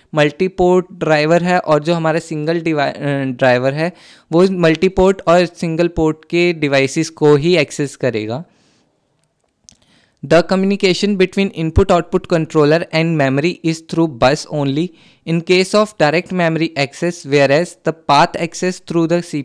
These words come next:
P U for such communication in case of non D M A। जो हमारा कम्युनिकेशन हो रहा है इनपुट आउटपुट कंट्रोलर और मेमोरी का, वो एक बस के through होगा,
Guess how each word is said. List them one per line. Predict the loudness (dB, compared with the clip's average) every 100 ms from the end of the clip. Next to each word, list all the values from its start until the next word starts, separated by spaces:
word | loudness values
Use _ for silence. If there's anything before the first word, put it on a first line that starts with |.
| -4
P | -2
U | -2 -8 _ _ _ 0
for | 2 2 0
such | -2 -2
communication | -2 -2 -4 -4 -2 -4 -6
in | -6 -2
case | -2 0
of | -2 -4 -4
non | -2 -2 -4 -4
D | -4 -4
M | -8
A। | -12 _ _ -20 _ -2
जो | 0
हमारा | 2 0
कम्युनिकेशन | -2 -2 -2 -2 -2 -2 -6
हो | -4 -2
रहा | 0
है | -2
इनपुट | -4 -8 -6
आउटपुट | -6 -6 -12 -8
कंट्रोलर | -8 -6 -4 -2 0
और | 0
मेमोरी | -2 -2 -2 -4
का, | -6 -8 -8 -16 -20 _ -6
वो | -2
एक | -2 -2 0
बस | 0 0
के | -4
through | -2 0 0
होगा, | 0 0 -2